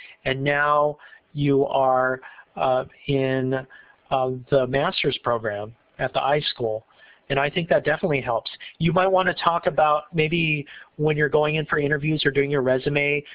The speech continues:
maybe beef up a little bit of things in order to provide a continuity of work that you did,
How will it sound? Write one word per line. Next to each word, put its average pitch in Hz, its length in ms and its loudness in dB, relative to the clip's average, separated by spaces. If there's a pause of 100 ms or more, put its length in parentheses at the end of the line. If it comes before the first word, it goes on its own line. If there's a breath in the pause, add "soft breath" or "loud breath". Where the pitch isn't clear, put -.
(180 loud breath)
maybe 151 200 0
beef 156 260 -2
up 151 140 2
a - 20 2
little 139 240 2
bit 139 160 0
of 131 160 2
things 139 360 0
in 139 140 0
order 139 200 2
to 131 100 2 (180)
provide 139 340 0
a 131 40 2
continuity 143 880 0
of 127 160 -2 (160)
work 143 260 2
that 135 140 2
you 127 120 0
did, 135 380 4